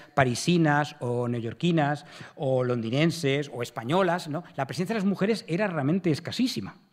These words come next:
¿no? Luego veremos que algunas mujeres tuvieron que decidir crear espacios propios para las mujeres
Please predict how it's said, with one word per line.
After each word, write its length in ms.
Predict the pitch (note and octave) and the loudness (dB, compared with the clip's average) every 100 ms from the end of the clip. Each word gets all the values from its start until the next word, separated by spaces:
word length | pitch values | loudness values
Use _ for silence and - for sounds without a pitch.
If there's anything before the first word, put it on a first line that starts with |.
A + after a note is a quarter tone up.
| - | -8
¿no? 200 | B2+ A3 - - - | -4 -4 -6 -16 -2
Luego 180 | C#3+ F#3 | 2 4
veremos 340 | F3+ G3+ G3 - - - | 4 4 0 -6 -20 -4
que 280 | E3 F3 F3+ | 2 2 0
algunas 300 | D#3 C#3+ D#3+ | -4 -2 0
mujeres 300 | F#3 F3+ G#3 | 0 0 -2
tuvieron 300 | - D3 E3 | 0 2 2
que 100 | E3+ | 2
decidir 560 | E3+ D#3 D3+ G3 D#3+ - | 0 0 0 0 0 -2
crear 300 | D3 C#3 F#3+ | 0 0 0
espacios 420 | F3 - F3+ E3+ | -2 -4 -6 -6
propios 380 | - G3+ D3+ A#2 | -2 -2 -2 -6
para 140 | C#3+ | -4
las 80 | C#3+ | -4
mujeres 520 | F#3 - G3 F#3+ A3+ | -4 -2 0 0 -2